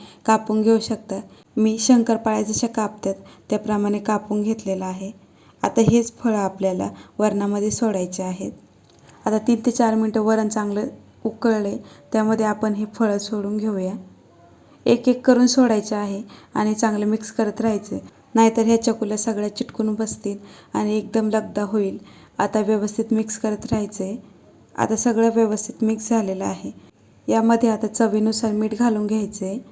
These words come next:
आणि त्यानंतर हे पुन्हा चांगलं मिक्स करून घ्यायचे. आता हे आपण पाच मिनटं असं शिजू देणार आहे. आता ह्या चकोल्या शिजलेल्या आहेत. एक चमचा तूप गरम करून घेतले, त्यामध्ये लाल मिरची पावडर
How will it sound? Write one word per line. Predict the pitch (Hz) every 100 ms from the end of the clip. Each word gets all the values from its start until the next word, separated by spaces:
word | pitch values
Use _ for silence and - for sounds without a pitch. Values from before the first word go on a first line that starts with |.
| - - - -
आणि | 214 208
त्यानंतर | 226 220 220 220 220
हे | 226
पुन्हा | - 233 226
चांगलं | 226 233 208 208
मिक्स | 214 220 -
करून | 240 226
घ्यायचे. | 226 226 196 - - - - - - - -
आता | 214 214
हे | 226 226
आपण | 208 208 202 214 - -
पाच | - 214 214
मिनटं | 220 208
असं | 208 202 240
शिजू | - 254 208
देणार | 208 214 208
आहे. | 202 202 202 - - _ - - _ -
आता | 220 220 226
ह्या | 233
चकोल्या | 226 226 226 202 214
शिजलेल्या | 247 233 214 214 208
आहेत. | 208 202 196 - - 220
एक | 226
चमचा | 247 226 220 -
तूप | 233
गरम | 214 226 220
करून | 220 220 226
घेतले, | 214 226 185 190 190 - - -
त्यामध्ये | 226 220 220 220
लाल | 214
मिरची | 208 202 233
पावडर | 220 208 208